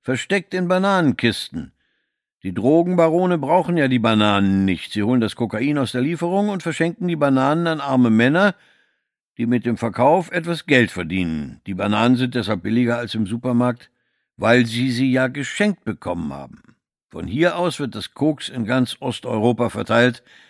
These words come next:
während die Albaner sich an Bananen überessen."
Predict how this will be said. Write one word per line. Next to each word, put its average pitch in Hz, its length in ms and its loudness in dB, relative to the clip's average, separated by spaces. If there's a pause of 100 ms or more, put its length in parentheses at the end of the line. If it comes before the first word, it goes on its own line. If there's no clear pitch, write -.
(220)
während 107 360 0
die 117 100 0
Albaner 104 540 2
sich 110 280 -6
an 110 160 0
Bananen 107 520 4
überessen." 90 680 -2